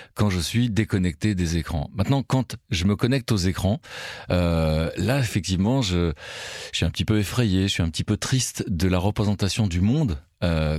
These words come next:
qu'on peut donner. Euh, et après, on verra qui le fait, est-ce qu'ils sont de bonne foi ou de mauvaise foi, est-ce qu'ils sont sincères ou pas sincères, c'est des vraies questions.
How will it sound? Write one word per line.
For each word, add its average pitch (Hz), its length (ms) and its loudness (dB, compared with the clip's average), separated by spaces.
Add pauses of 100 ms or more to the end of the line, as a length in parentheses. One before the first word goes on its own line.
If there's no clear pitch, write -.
qu'on 104 140 0
peut 131 160 2
donner. 95 300 2 (600)
Euh, 76 460 0 (160)
et - 20 -2
après, 73 180 0
on 107 40 4
verra 92 200 0
qui 131 220 -2
le 120 140 2
fait, 151 680 -2
est-ce - 120 -6
qu'ils 85 140 -6
sont 90 220 0
de 87 100 0
bonne 104 240 2
foi 165 220 -2
ou 143 40 2
de 104 60 0
mauvaise 95 300 2
foi, 139 240 -2
est-ce 110 100 -4
qu'ils 98 100 -2
sont 95 140 -2
sincères 120 400 0
ou 101 60 -2
pas 104 120 0
sincères, 117 400 0
c'est - 140 -4
des 90 80 0
vraies 95 160 2
questions. 131 340 0